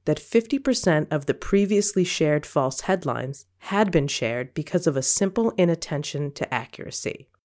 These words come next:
And about a third of the shared false news headlines were believed to be true by participants, meaning about thirty-three percent of misinformation was spread due to confusion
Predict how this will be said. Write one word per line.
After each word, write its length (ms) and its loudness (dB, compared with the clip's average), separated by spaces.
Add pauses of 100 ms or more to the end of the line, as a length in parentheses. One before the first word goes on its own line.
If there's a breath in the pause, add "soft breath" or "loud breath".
And 120 8
about 280 6
a 80 4
third 440 4
of 100 4
the 80 4
shared 400 0
false 380 -2
news 200 -2
headlines 640 -4
were 120 4
believed 440 2
to 80 -4
be 140 -2
true 600 2
by 100 0
participants, 880 -4 (140)
meaning 260 8
about 300 6
thirty-three 540 4
percent 420 0
of 100 -4
misinformation 880 2
was 160 -2
spread 460 0 (100)
due 140 4
to 80 2
confusion 760 0